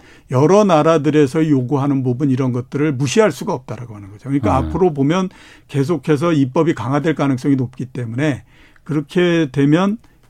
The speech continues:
Speaker 2: 전체적으로
Speaker 1: 음.
Speaker 2: 아마 지금 요구하는 형태의 그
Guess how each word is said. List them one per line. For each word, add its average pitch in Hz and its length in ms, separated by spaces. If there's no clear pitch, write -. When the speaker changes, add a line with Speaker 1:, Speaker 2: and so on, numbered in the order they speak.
Speaker 2:
전체적으로 151 840
Speaker 1:
음. - 40
Speaker 2:
아마 139 320
지금 160 360
요구하는 147 520
형태의 127 560
그 131 360